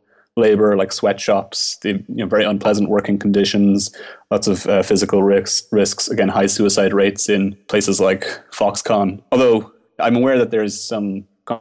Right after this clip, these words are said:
controversy about w-, whether the suicide rate in Foxconn is all that high, given the sheer number of people that live there.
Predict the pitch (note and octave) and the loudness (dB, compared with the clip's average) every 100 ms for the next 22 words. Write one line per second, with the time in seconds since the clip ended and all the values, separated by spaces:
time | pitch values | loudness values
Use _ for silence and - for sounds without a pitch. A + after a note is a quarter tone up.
0 | _ G#2+ G2 F#2 F#2+ F#2 F2 - G#2+ - | _ -10 -4 -2 -2 -2 -2 -4 -6 -2
1 | G2 F#2+ F2+ - G#2 G2 F#2+ G2 G2 G#2 | 0 0 -2 -2 -2 0 0 0 0 -2
2 | G2 - G2 - G2+ G2 G2 F#2+ - A2 | -2 -2 -4 -2 0 2 0 0 -2 0
3 | F#2 F#2+ - G2 F#2+ F#2+ G2 F#2+ F#2 - | 0 0 0 0 2 0 0 0 0 0
4 | G2 G2 F#2+ - G2 - - G2+ F#2+ F#2+ | 0 2 0 0 -2 0 0 2 2 2
5 | G2 | 0